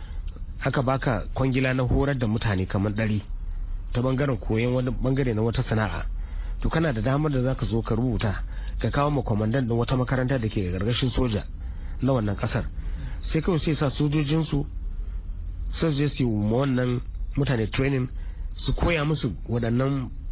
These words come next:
abubuwan da suke bukatar su kware a kai, sannan kuma a biya su kuɗi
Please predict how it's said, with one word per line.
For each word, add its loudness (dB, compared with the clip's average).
abubuwan 2
da 0
suke 0
bukatar 2
su 0
kware 2
a -2
kai, 2
sannan 2
kuma 0
a 2
biya 2
su 0
kuɗi 2